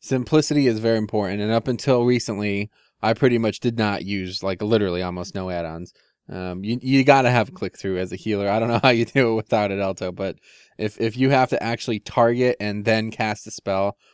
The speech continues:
I feel like that's horribly inefficient, but hey, you, you're doing a great job, so no big deal. Um, now, I got a specific question here for Siler, because if you guys don't know, he's already created his own add-on pack, uh, known by Psy U I,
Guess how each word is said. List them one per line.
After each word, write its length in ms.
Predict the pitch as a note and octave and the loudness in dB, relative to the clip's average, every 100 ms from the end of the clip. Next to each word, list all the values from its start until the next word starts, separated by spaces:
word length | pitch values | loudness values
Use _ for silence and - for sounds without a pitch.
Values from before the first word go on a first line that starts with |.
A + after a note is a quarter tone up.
| _ | _
I 80 | A2+ | -2
feel 80 | A#2+ | 2
like 160 | A2 | 2
that's 240 | A2+ G2+ - | 0 -4 -6
horribly 800 | - - C3 C3 B2+ A#2+ A#2 G2 | -12 0 6 6 6 2 -2 -2
inefficient, 580 | G2+ G2+ G#2 G2+ G2 F#2 | -6 -6 -6 -6 -8 -6
but 200 | F#2+ - _ _ | -6 -6 _ _
hey, 140 | A2+ G2 | -4 -2
you, 180 | G#2 | -2
you're 140 | A2+ A#2+ | -4 0
doing 200 | B2+ A#2+ | 2 2
a 60 | |
great 240 | A#2 A2+ G#2+ | 2 0 0
job, 280 | A2 F#2+ F#2 | -2 -2 -4
so 120 | G#2 | -6
no 120 | G#2 | -6
big 200 | G2+ F#2+ | -4 -6
deal. 260 | F2+ D#2+ - - - _ _ - | -6 -8 -10 -18 -20 _ _ -10
Um, 380 | G2 F#2+ F#2 | -6 -6 -4
now, 140 | G#2+ G#2 | -2 0
I 100 | B2 | 4
got 160 | C#3+ | 6
a 60 | C3+ | 4
specific 400 | - C3 C3 B2 | 0 -6 -4 -2
question 280 | B2+ A#2 A2+ | -2 -2 -4
here 120 | G2 | -8
for 80 | G2 | -6
Siler, 400 | - D3+ B2 G2+ | 0 2 2 -2
because 420 | G2+ - G2 F#2+ _ _ _ _ | -4 -6 -6 -6 _ _ _ _
if 200 | A2 - | -6 -4
you 80 | G#2+ | -2
guys 180 | G#2 G#2 | -2 0
don't 160 | G#2+ | -4
know, 200 | F#2+ F#2 | -2 -6
he's 220 | G2+ A#2 A2 | -4 -4 -2
already 240 | G#2 G2+ | -2 -4
created 540 | - A2+ B2 D3+ C#3 | -4 0 2 2 2
his 220 | A#2+ G#2 G#2+ | -2 -4 -4
own 340 | G2+ G2 F#2+ - | -4 -4 -8 -8
add-on 440 | G2+ G2 F2+ F#2 | -6 -4 -6 -10
pack, 380 | - F2+ F2+ - _ _ _ G2+ | -6 -6 -6 -10 _ _ _ -14
uh, 260 | F#2 E2+ F#2 | -10 -10 -10
known 280 | A2+ A2 G#2 | -6 -4 -2
by 160 | G2 F#2+ | -2 -4
Psy 380 | - - G#2+ | -4 -2 -2
U 260 | G#2+ G#2 A2 | -2 -2 -2
I, 320 | D#2+ C#2 F2 | -4 -6 -10